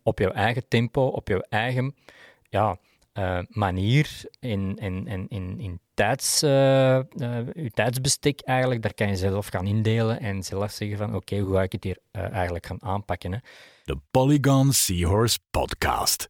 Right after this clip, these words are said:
Speaker 1: Tom, je haalde het al net eventjes aan. De, de app is echt wel het centrale punt waar eigenlijk heel S S I rond, eh, rond draait, om het even zo te zeggen. Eh, de focus bij S S I is ook heel veel op het digitale vlak gaan, gaan werken, hè. Mensen,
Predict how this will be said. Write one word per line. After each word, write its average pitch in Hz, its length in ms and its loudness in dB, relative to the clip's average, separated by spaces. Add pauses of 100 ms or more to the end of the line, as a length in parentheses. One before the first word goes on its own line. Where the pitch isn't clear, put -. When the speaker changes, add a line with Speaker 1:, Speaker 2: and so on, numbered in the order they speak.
(160)
Speaker 1:
Tom, 147 180 0
je 123 100 2
haalde 117 220 2
het 107 140 -2
al 101 140 2
net 101 240 0
eventjes 110 420 0
aan. 131 380 2
De, 104 340 2
de 104 240 -4
app - 300 0
is - 240 -2
echt - 300 -6
wel 107 320 0 (320)
het - 160 -2
centrale 107 720 2 (160)
punt 110 300 2
waar 98 200 4
eigenlijk 101 440 0
heel 101 260 0 (120)
S - 200 -2
S - 60 -4 (200)
I 104 160 -2 (140)
rond, 101 460 -8
eh, 92 420 -4
rond 98 260 -4
draait, 92 340 0
om 127 80 0
het 123 120 -4
even 123 320 -4
zo 123 200 0
te 127 120 -2
zeggen. 123 360 2 (520)
Eh, 101 220 2 (200)
de - 140 -6
focus 135 480 0
bij 123 240 0
S 117 100 -4
S 107 40 -2
I 113 40 0
is 104 180 0
ook 101 120 -8
heel 107 220 2
veel 98 160 -2
op - 120 -6
het 95 140 -2
digitale 101 600 2
vlak 90 300 -4
gaan, 90 340 -6
gaan 98 280 -8
werken, - 340 -10
hè. 120 160 -2
Mensen, 110 480 0